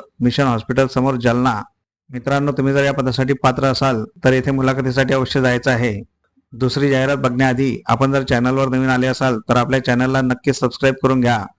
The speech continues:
तसेच या व्हिडिओला नक्की लाईक करा. तर दुसरी जाहिरात आहे अहमदनगर यतीमखाना and बोर्डिंग ट्रस्ट अहिल्यानगर, मुस्लिम धार्मिक अल्पसंख्याक मान्यता प्राप्त संस्था संचालित झकेरिया आघाडी प्राथमिक शाळा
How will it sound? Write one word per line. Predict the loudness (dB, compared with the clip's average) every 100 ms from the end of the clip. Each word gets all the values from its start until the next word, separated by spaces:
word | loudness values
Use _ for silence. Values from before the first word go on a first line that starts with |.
| _ _
तसेच | -8 -4 -4 0
या | 2
व्हिडिओला | 2 0 0 0
नक्की | -2 0 2
लाईक | 2 0
करा. | 0 0 -2 -10 _ _ _ _ _ _ _ -8
तर | -6
दुसरी | -4 -4 0
जाहिरात | 2 2 0
आहे | 0 0 0 -4 -12 _ _ -8
अहमदनगर | -2 0 0 0 0 0
यतीमखाना | 0 0 0 0 0 -2 -10 _
and | -4 -2
बोर्डिंग | 0 2 0 -2
ट्रस्ट | 0 -2 -2 -12 _
अहिल्यानगर, | 2 2 2 0 0 -2 -8 _ -12
मुस्लिम | -10 -4 -4 0
धार्मिक | 0 0 -2
अल्पसंख्याक | -2 -2 0 0 0 0 0
मान्यता | 0 0 0 0
प्राप्त | -2 -2 -6
संस्था | -2 -2 0 -2
संचालित | -2 0 0 0 -4 _ _ -6
झकेरिया | 0 0 2 0
आघाडी | -2 -2 0 -2
प्राथमिक | -2 -2 -2 -4
शाळा | 0 0 0